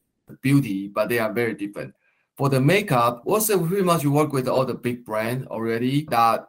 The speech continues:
they, they have a pretty significant market share. We also work with some of the indie brand. So we will continue getting to that. And then for the makeup try on, right now is, uh,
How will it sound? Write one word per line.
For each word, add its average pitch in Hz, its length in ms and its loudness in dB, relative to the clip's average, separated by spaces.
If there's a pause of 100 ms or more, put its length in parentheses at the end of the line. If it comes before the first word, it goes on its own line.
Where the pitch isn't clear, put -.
they, 110 480 -4
they 117 180 0
have 117 240 -2
a 104 80 -6
pretty 123 300 -2
significant 110 640 -8
market 107 320 -4
share. 120 480 -4 (260)
We 120 160 2
also 127 260 2
work 123 280 -2
with 113 120 -4
some 113 180 -2
of 110 180 -8
the 104 80 -10
indie 120 320 -6
brand. 95 340 -8 (260)
So 123 200 0
we 127 100 6
will 120 140 2
continue 117 680 -4
getting 117 280 -2
to 113 120 -8
that. 120 260 0
And 123 140 0
then 131 160 0
for 127 140 0
the 123 220 -2
makeup 147 340 0
try 131 240 2
on, 139 180 2
right 151 220 2
now 156 220 2
is, 120 200 -2
uh, 110 260 -6